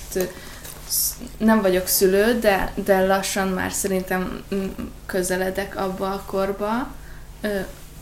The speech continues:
hogy most meg azt érzem, hogy ha egy szülő lennék, akkor az ötödik hely is ugyanolyan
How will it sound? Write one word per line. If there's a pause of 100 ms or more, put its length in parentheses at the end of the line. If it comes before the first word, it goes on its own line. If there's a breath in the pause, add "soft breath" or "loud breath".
(260)
hogy
most
meg (100)
azt
érzem,
hogy
ha
egy
szülő
lennék,
akkor
az
ötödik
hely
is
ugyanolyan